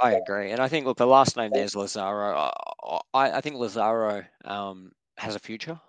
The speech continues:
Uh, I, you know, we've gotta work out how to get him, you know, to where we want him to be. He had that really good game, I think, aga-, against the Pies, was it a few weeks ago? Or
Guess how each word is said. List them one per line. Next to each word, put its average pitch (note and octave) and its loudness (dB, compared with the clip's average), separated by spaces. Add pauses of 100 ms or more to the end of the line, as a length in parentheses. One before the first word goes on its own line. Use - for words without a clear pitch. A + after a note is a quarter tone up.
(100)
Uh, G2 -4
I, - -10 (240)
you A2+ -14
know, G2 -12
we've G#2 -8
gotta A2 -2 (680)
work A2+ -4
out G#2 0
how G2+ -6
to G2 -8 (540)
get G#2+ -4
him, G2+ -14 (140)
you G2+ -14
know, G2 -10 (240)
to - -10
where A2+ 0
we G#2+ -6
want G#2 -8
him B2 -14
to B2+ -6
be. D3 -8
He E3 -6
had F#3 -2
that G#2+ 2
really A#2 -4
good G#2 -8
game, G#2 -6
I G2+ -8
think, A2+ -6
aga-, G#2+ -12
against B2 -10
the - -12
Pies, D#3+ 0
was F3 -2
it D#3 -6
a D3 -8
few E3 -4
weeks F3+ -6
ago? F#3+ 2
Or A#2+ 2